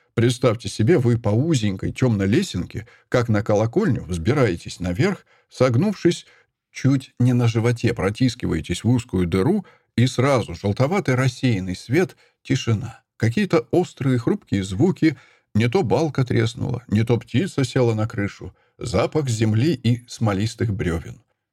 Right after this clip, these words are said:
А под ногами черепа, целая верещагинская пирамида черепов. Сколько их тут было! Черепа длинные и круглые, черепа клыкастые и совсем беззубые, черепа рогатые и безрогие, черепа птичьи и звериные,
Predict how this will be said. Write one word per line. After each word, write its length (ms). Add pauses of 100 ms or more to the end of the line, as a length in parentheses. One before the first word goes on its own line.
(120)
А 100
под 160
ногами 440
черепа, 640 (200)
целая 500
верещагинская 840
пирамида 500
черепов. 600 (400)
Сколько 640
их 160
тут 180
было! 500 (880)
Черепа 480
длинные 520
и 40
круглые, 560
черепа 460
клыкастые 720
и 40
совсем 440
беззубые, 800 (240)
черепа 420
рогатые 580
и 20
безрогие, 720 (260)
черепа 440
птичьи 480
и 40
звериные, 720